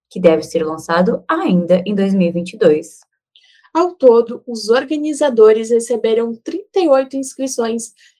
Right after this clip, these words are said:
Speaker 2: de dezenove colaboradores vindo de oito países diferentes. Após o desafio, dez variações de estilo que esbanjam criatividade ao combinar cores diferentes que proporcionarão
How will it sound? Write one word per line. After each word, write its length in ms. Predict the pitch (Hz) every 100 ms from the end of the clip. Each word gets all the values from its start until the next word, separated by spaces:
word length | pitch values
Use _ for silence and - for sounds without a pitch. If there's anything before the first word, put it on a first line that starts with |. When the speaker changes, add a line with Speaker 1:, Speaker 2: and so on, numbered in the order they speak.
| -
Speaker 2:
de 120 | 214
dezenove 680 | 202 277 302 302 247 240 240
colaboradores 960 | - 269 269 262 247 208 202 214 214 -
vindo 320 | 220 240 233
de 140 | 214
oito 440 | 262 240 302 349 392
países 520 | 339 262 233 226 233
diferentes. 840 | 220 233 311 240 196 196 208 202 - _ _ _
Após 600 | - 262 - 214 262 302
o 100 | 247
desafio, 720 | 190 196 233 240 247 233 240 - _ _
dez 400 | 196 240 311 277
variações 560 | 240 220 214 214 208 208
de 100 | 226
estilo 440 | 269 - 254 240
que 140 | 247 349
esbanjam 840 | 359 247 196 233 320 349 302 302
criatividade 960 | 277 277 277 277 294 254 240 233 214 240 - _ _
ao 160 | 247 247
combinar 560 | 254 233 233 240 262 -
cores 420 | 269 330 330 220
diferentes 920 | 196 214 269 269 247 247 240 247 - _ _ _
que 140 | 247
proporcionarão 1160 | - 311 339 370 320 320 311 285 226 208 202